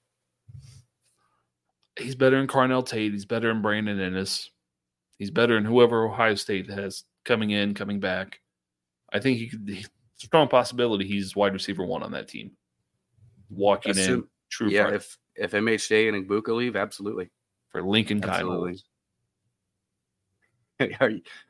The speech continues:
Speaker 2: <clears throat> we can go down that rabbit hole too. Lincoln Kienholz. I do like Lincoln Kienholz, though. We've, we've
Speaker 1: I wanna
Speaker 2: talked
Speaker 1: see
Speaker 2: about him
Speaker 1: him
Speaker 2: a good
Speaker 1: play
Speaker 2: bit.
Speaker 1: a good amount of ball in the bowl games so damn bad.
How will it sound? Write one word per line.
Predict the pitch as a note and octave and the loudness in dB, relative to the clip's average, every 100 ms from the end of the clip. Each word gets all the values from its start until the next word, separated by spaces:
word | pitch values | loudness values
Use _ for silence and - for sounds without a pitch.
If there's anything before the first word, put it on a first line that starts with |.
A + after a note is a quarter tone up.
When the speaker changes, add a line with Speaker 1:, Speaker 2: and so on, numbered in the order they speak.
| _ _ _ _ E3+ | _ _ _ _ 4
Speaker 2:
<clears throat> | F#3 E3 | 6 6
we | D3 D#3 | 4 4
can | D3+ | 4
go | D3 | 6
down | C3+ C#3 | 6 6
that | C#3 | 6
rabbit | B2 A#2 | 4 4
hole | A#2 | 0
too. | A#2 C#3 B2+ G#2+ | 0 0 0 0
Lincoln | B2+ B2 G#2 | -2 -4 -6
Kienholz. | A2 A#2+ G#2+ G2 G2 | -2 -2 -2 -4 4
I | G#2+ | 4
do | C#3+ C#3 D#3 | 4 2 2
like | A2 F#2+ | 0 -2
Lincoln | F#2 F2+ | -8 -8
Kienholz, | F2+ G2 F2+ E2+ | -8 -8 -8 -10
though. | F2+ E2+ - - | -10 -12 -14 -10
We've, | G#2 G#2+ | -10 -6
we've | G#2 - | -2 2
Speaker 1:
I | E3+ | 6
wanna | E3 C#3 | 6 4
Speaker 2:
talked | |
Speaker 1:
see | - B2+ | 2 2
Speaker 2:
about | A2 | 4
him | A#2+ | 2
Speaker 1:
him | A#2 | 0
Speaker 2:
a | |
good | F2+ | 0
Speaker 1:
play | A2 G#2 G2 G2 | 4 4 4 0
Speaker 2:
bit. | F#2 - _ _ _ _ G2+ | -6 -16 _ _ _ _ -4
Speaker 1:
a | |
good | G2+ C3+ C3 | 6 8 8
amount | B2 A2 G#2 | 8 4 4
of | |
ball | G2 G2+ | 4 2
in | F#2+ | 2
the | |
bowl | F#2 G2 G2 | 0 0 0
games | F#2+ F#2 F#2 | -2 -2 -4
so | - A2+ A2 | -2 0 0
damn | G2+ F#2+ F#2 | 0 -2 -4
bad. | E2 E2+ | -6 -6